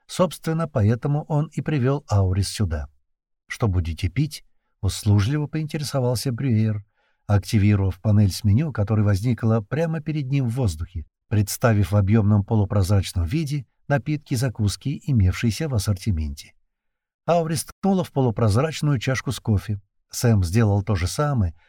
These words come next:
присовокупив к нему ещё вазочку с местным печеньем, к которому питал слабость.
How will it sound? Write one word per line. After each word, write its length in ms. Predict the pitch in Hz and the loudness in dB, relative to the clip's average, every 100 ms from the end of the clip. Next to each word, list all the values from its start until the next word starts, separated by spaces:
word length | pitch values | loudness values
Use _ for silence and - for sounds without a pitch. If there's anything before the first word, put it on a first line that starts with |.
| _ _ | _ _
присовокупив 880 | 113 110 - 101 95 101 139 156 - | 2 2 2 0 0 -2 -2 -6 -4
к 60 | |
нему 220 | 143 151 | -4 -2
ещё 240 | 151 - 135 | -2 -2 0
вазочку 500 | 98 98 117 - 147 | 0 0 -2 -4 -6
с 120 | - | 0
местным 360 | 104 90 117 101 | 0 2 0 -2
печеньем, 520 | - 135 107 113 117 _ _ _ | -2 0 0 0 -4 _ _ _
к 40 | - | -4
которому 460 | 156 175 160 156 | -2 0 -2 -4
питал 340 | 156 139 127 127 | -6 -2 -2 -2
слабость. 560 | - 95 76 78 - | -2 -2 -2 -8 -14